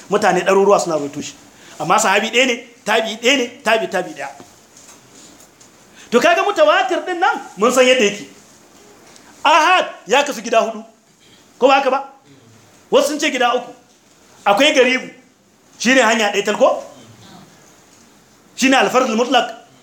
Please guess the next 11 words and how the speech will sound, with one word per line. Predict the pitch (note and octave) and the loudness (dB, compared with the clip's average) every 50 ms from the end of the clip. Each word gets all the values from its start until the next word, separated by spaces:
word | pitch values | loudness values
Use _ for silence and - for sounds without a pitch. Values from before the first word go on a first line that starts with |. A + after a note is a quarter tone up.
| - | -12
in | F#3+ F#3 | -8 -4
ji | F#3+ A3+ | 0 0
Malam, | A3+ G#3 F#3+ F3+ G3 | 2 2 2 2 0
in | F#3 | -2
ji | F3+ A#3 A#3 G#3+ G#3+ - A3 - | -4 -6 -10 -10 -12 -14 -14 -8
Ibn | A3+ G#3 A#3 | -6 -2 -2
Hajar. | G3+ G3 G3 F3 - - - - - - - - - - - - - - - - - - - - - | 0 0 0 -2 -4 -6 -10 -18 -20 -20 -20 -20 -20 -20 -20 -20 -20 -20 -20 -20 -20 -20 -14 -4 -2
Akwai | G#3+ A3 - D4 D#4+ | 0 2 2 2 2
mene? | D#4+ D4+ C#4 C#4 C#4 A#3+ - - - - - _ _ _ _ _ _ _ _ _ _ - - - - - - - - - - | 2 2 2 2 0 -2 -2 -6 -14 -20 -20 _ _ _ _ _ _ _ _ _ _ -20 -20 -20 -20 -20 -20 -20 -14 -6 -2
Akwai | A#3 A3+ D4+ D#4 F4 D#4 | -2 2 4 4 4 4
azizu, | C#4 - D4 D4+ C#4 A3+ | 2 0 0 -2 -2 -4